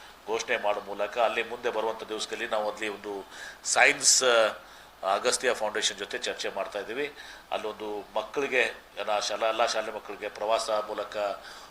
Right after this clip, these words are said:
ಹೋಗ್ಲಿಕ್ಕೆ ಅಲ್ಲಿ ಒಂದು ಸೈನ್ಸ್ ಮ್ಯೂಸಿಯಮನ್ನು ಕೂಡ ಒಂದು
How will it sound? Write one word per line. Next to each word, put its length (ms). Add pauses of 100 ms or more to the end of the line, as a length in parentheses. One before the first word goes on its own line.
(120)
ಹೋಗ್ಲಿಕ್ಕೆ 480
ಅಲ್ಲಿ 140
ಒಂದು 440 (180)
ಸೈನ್ಸ್ 380
ಮ್ಯೂಸಿಯಮನ್ನು 520
ಕೂಡ 160
ಒಂದು 560